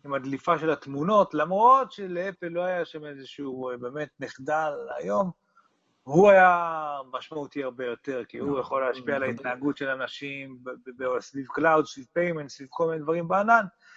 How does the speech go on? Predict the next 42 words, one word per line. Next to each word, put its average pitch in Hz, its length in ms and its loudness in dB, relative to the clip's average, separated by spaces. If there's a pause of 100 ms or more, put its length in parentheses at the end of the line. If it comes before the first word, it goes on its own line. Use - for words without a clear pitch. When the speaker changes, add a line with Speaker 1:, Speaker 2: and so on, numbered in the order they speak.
(160)
Speaker 1:
לגרום 160 380 6
להם 180 180 4
לאבד 151 420 0
אמון, 160 400 -6 (100)
פה, - 360 -12 (160)
יאללה. - 260 -20 (180)
Speaker 2:
לא, 113 180 -2
אני 107 140 0
חושב, 107 220 -2
מבחינת 101 360 -2
איבוד 104 240 0
אמון, 104 320 2
הדבר 95 300 2
הכי 92 200 -4
חמור 95 260 -2
זה 87 80 -4
השמונה 87 320 -2
אפס - 280 -8
אחד 80 240 -4
דווקא, 80 440 -4
וה-, 71 480 -10 (520)
הבעיות 85 400 4
התוכנתיות 82 560 -2
של 80 120 0
האפל, 76 280 2
כל 82 100 -4
מה 78 60 -6
שקשור 82 300 -4
ל-Q 78 280 -2
A, 71 240 -4
אבל 82 180 -4
לא, 87 180 0
לא 101 120 6
ניכנס 92 380 4
לזה 80 140 -2
כרגע, 82 320 2
זה 98 80 6
באמת 98 220 6
נושא - 240 2
ענק 95 320 4
בפני 90 260 0
עצמו. 123 460 6